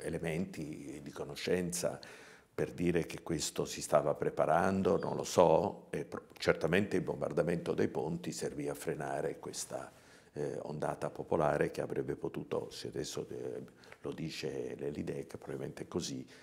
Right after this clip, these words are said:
una, uno degli scontri molto pesanti sul campo militare francese, cosa che non avvenne,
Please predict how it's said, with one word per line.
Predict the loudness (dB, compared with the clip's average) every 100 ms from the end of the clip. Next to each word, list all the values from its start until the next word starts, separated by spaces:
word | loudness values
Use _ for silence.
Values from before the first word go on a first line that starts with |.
| -20 -16
una, | -10 -8 -10 -8
uno | -8 -8 -10
degli | -8 -6 -6
scontri | -6 -6 -6 -6
molto | -8 -10 -8
pesanti | -8 -4 -2 -4 -6 -8 -8 -6
sul | -8 -10 -12 -8
campo | -8 -8 -10
militare | -10 -8 -8 -8
francese, | -12 -12 -10 -10 -10
cosa | -6 -4 -4
che | -4
non | -4 0
avvenne, | 0 2 2 2 0